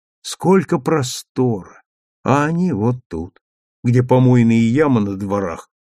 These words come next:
все какие-то злые, озабоченные,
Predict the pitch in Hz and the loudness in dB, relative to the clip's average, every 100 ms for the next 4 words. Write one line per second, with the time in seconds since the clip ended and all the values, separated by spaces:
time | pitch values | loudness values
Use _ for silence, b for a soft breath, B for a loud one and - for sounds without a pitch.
0 | _ - 131 135 123 139 123 131 110 113 | _ -2 0 2 0 0 0 0 0 2
1 | 139 156 104 95 113 123 147 127 - 85 | 0 0 -2 -2 0 2 2 0 -8 -14
2 | - 92 | -16 -20